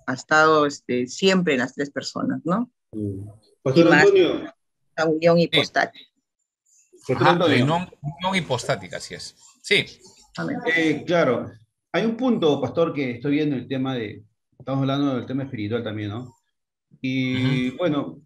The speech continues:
Speaker 2: un poquito que el hermano Carlos habló sobre el tema de Pentecostés, los pentecostales, ¿cierto? Claro,
Speaker 3: Ujú.
Speaker 2: este, creemos la misma, el mismo Dios, el mismo Cristo, pero hay un punto de ellos también que exageran un poco, ¿no? Su doctrina,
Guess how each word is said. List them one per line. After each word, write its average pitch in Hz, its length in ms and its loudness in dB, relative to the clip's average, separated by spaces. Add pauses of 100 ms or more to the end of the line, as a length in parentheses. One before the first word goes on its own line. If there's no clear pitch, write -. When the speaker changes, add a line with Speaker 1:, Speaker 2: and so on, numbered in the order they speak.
(120)
Speaker 2:
un 143 100 -4
poquito 170 320 -6
que 156 60 -6
el 139 80 -2
hermano 151 260 -2
Carlos 151 300 -2
habló 135 180 -6
sobre 131 160 -4
el 107 160 -12
tema 135 160 -6
de 135 80 -8
Pentecostés, 110 560 -12 (800)
los 120 100 -4
pentecostales, 113 680 -6
¿cierto? 139 460 -6 (580)
Claro, 156 260 0
Speaker 3:
Ujú. 139 80 4
Speaker 2:
este, 120 520 -6 (500)
creemos 160 440 0
la 147 80 0
misma, 147 760 -6 (220)
el 117 140 -10
mismo 147 320 -2
Dios, 156 420 -2
el 123 60 -8
mismo 143 280 -6
Cristo, 143 640 -10 (640)
pero 165 160 0
hay 190 80 0
un 170 120 -8
punto 190 300 -4
de 165 100 -2
ellos 170 140 -2
también 151 380 -2
que 123 460 -6 (120)
exageran 180 600 -8
un 175 160 -6
poco, 143 400 -4
¿no? 131 240 -4
Su 143 120 -10
doctrina, 214 540 -4